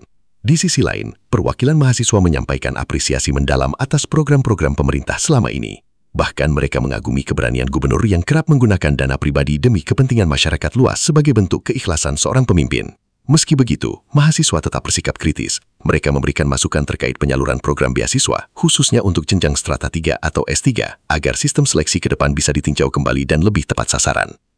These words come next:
Menanggapi hal tersebut, Gubernur Andi Sumanggaruka menyambut baik evaluasi yang diberikan dan menyampaikan permohonan maaf atas keterbatasan tim seleksi di lapangan, yang kerap terkendala dinamika status kelulusan saat pendaftaran. Selain sektor pendidikan dan isu kesehatan seperti penanganan H I V aids,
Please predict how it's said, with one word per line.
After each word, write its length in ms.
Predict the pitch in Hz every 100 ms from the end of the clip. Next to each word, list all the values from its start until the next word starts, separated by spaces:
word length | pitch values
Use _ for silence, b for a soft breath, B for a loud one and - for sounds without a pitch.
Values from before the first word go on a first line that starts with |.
| _
Menanggapi 480 | 101 107 127 143 151
hal 160 | 131 127
tersebut, 480 | 113 - - 50 -
Gubernur 320 | 98 120 165 165
Andi 160 | 127 127
Sumanggaruka 560 | - 82 78 85 -
menyambut 400 | 73 73 64 69
baik 240 | - 60 -
evaluasi 560 | 85 71 71 69 -
yang 80 | 71
diberikan 400 | 76 76 - 50
dan 160 | 67 65
menyampaikan 480 | 62 58 71 76 65
permohonan 400 | 67 67 67 65
maaf 320 | 64 65 -
atas 240 | - 65
keterbatasan 640 | - 147 113 95 - 71 -
tim 160 | 82
seleksi 400 | - - - 71
di 80 | 73
lapangan, 400 | 58 65 57 50 _ -
yang 240 | 123 127
kerap 240 | - 156
terkendala 480 | - - 120 80 73
dinamika 400 | 71 69 65 67
status 320 | - 69 71
kelulusan 480 | - 78 71 - 58
saat 320 | - - -
pendaftaran. 560 | - - - 60 50 - _ _ _
Selain 400 | - 143 143 175
sektor 240 | 151 - 135
pendidikan 480 | 90 73 69 -
dan 160 | 62 64 -
isu 160 | -
kesehatan 560 | 151 - 78 73 78 76
seperti 320 | - - -
penanganan 400 | 71 62 60 62
H 160 | - 71
I 20 |
V 60 | -
aids, 400 | - 65 - -